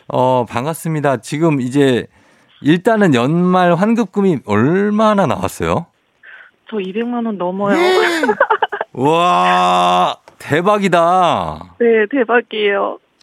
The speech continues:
Speaker 1: 와, 이백 넘게 나왔으면 월급을 한, 아, 새로 또 받았네.
Speaker 2: <laughs> 네, 한 달 월급 받았어요.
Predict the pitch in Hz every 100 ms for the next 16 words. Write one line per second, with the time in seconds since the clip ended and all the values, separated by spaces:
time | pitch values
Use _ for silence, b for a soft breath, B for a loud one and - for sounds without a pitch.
0 | - 131 147 139 110 117 160 233 233 208
1 | 208 185 160 180 165 113 196 254 262 220
2 | 220 165 - 240 262 185 185 160 147 135
3 | 120 151 165 107 90 80 101 _ - -
4 | - - - 294 - 208 190 277 262 277
5 | 220 208 214 214 185 214 - 190 247